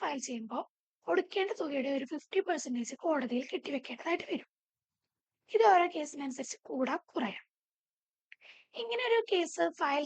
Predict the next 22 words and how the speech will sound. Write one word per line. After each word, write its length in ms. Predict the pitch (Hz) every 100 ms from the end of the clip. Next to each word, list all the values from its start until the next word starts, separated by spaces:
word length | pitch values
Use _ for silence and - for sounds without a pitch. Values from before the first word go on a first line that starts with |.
| 294
ചെയ്യുന്നതിന്റെ 640 | 311 285 285 269 269 269 269
ലക്ഷ്യം 360 | 262 - 294 262
എന്താണ് 380 | 240 226 226
അല്ലെങ്കിൽ 600 | 233 - - - 302 294
ഗുണം 340 | 285 302 302 311
എന്താണെന്ന് 460 | 269 247 240 240
വെച്ചാൽ 340 | 226 - 240 269 _ _ _ _ _ _ _ -
നിങ്ങൾക്ക് 380 | 392 392 427 427 415 - -
തുക 200 | 339 370 403
തിരിച്ചടയ്ക്കാൻ 640 | 302 - 330 269 - 277
കുറച്ചുകൂടി 520 | 294 294 240 254 269 - _ -
കാലതാമസം 600 | 320 294 285 294 247 -
ലഭിക്കുമെന്നുള്ളതാണ്. 880 | 320 294 - 262 262 226 233 - - _ _ _ _ _ _ _ _ _ _ _ _ _ _ _ _ _ _ _ _ _ _ - 359
ഡി 80 | 370 381
ആർ 60 | 370
ടി 60 | 403
എന്നൊരു 280 | 440 427
ഉത്തരവ് 340 | 359 - 285 330
വരുന്നവരെയുള്ള 720 | 330 262 262 262 247 240 233 294 -
കാലതാമസം 520 | 254 262 240 240 311
നിങ്ങൾക്ക് 240 | 339 294
ലഭിക്കും. 420 | 302 254 - -